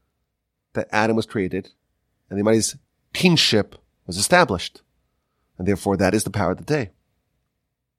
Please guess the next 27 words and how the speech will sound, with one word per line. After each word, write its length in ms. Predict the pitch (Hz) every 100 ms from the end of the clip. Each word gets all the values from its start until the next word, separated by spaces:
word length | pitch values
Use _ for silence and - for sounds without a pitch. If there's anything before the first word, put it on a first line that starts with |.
| _ _ _ _ _ _ _ _ - _
What 720 | 101 98 156 202 175 - - _
happened 760 | - 180 247 320 180 165 185 -
on 160 | 165 175
the 80 | 165
fifteenth 800 | - 240 233 - - 226 208 -
day 180 | 214 208
of 160 | 170
Tishrei 840 | - 311 320 - 196 165 175 233 233 _ _ _ _ _ _ _ _ _ _ _ _ _ _ _ _ _
that 100 | 170
makes 220 | 208 -
it 100 | 233
worthy 720 | 208 254 330 285 208 202 226 - _ _ _ _
of 120 | 185
it 120 | 214 180
being 480 | 170 151 151 170 - _ _ _ _ _ -
the 60 |
first 220 | - 117 -
day 60 |
of 80 | 117
Sukkot? 500 | 175 - 190 - - _ _ _ _ _ _ _ _ _ _ _ _ _ _ _ _ -
If 140 | 123
you 120 | 107 117
look 200 | 151 147
throughout 220 | 120 120
the 100 | 107
entire 300 | 101 120 165
Torah, 400 | 107 90 92